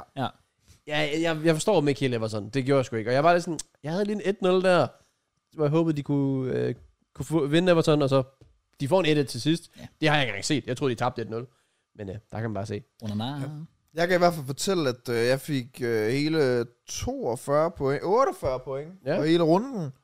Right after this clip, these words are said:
Speaker 3: Ligger nummer tooghalvfjerds P S G. Det er også vildt. Altså sådan, jeg ikke ligger højere nu.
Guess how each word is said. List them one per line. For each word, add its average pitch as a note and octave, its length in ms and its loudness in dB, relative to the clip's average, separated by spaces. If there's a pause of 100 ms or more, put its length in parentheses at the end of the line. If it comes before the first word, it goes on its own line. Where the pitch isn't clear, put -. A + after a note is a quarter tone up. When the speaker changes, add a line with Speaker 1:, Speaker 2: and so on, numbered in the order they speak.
(180)
Speaker 3:
Ligger C#3 240 -2
nummer D3 160 0
tooghalvfjerds G3 540 0
P - 60 -14
S A#3 40 -4
G. F#3+ 120 -4
Det - 320 -14
er A#2+ 40 -6
også C#3 220 -6
vildt. C3 280 -8 (200)
Altså A2 200 -16
sådan, G2 300 -16 (520)
jeg G#2+ 80 -8
ikke B2 120 -6
ligger G#2+ 140 -4
højere G2 320 -8
nu. D#2 60 -20